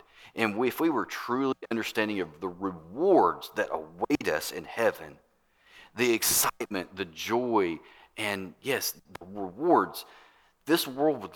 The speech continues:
look at us and they would wonder. This world needs this, friends. This dying world around us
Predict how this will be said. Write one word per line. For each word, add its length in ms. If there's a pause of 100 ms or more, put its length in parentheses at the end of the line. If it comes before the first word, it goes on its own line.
look 200
at 120
us 400 (200)
and 140
they 100
would 240
wonder. 340 (1500)
This 160
world 300
needs 460
this, 460 (140)
friends. 400 (480)
This 200
dying 480
world 300
around 640
us 500